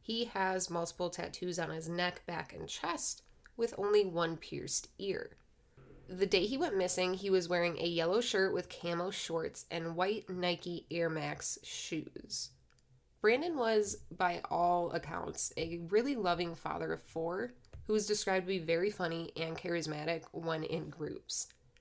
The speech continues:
He was an oil field worker, which meant sometimes he had to work thirteen plus hour days, which is insane to me.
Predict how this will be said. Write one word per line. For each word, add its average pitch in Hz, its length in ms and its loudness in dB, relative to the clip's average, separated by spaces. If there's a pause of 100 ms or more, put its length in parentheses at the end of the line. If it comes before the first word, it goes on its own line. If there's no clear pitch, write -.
(340)
He 226 140 -6
was 269 120 0
an 294 140 0 (100)
oil 180 240 4
field 220 360 0
worker, 226 440 2
which 180 300 0
meant 170 260 0 (160)
sometimes 170 540 -2
he 175 80 0
had 160 120 -2
to 160 40 0
work 156 220 -4
thirteen 175 720 -2
plus - 360 -2
hour 165 280 -2
days, 160 400 -4
which 165 180 -6
is 160 200 -6
insane 160 680 -2
to 165 60 -4
me. 196 320 0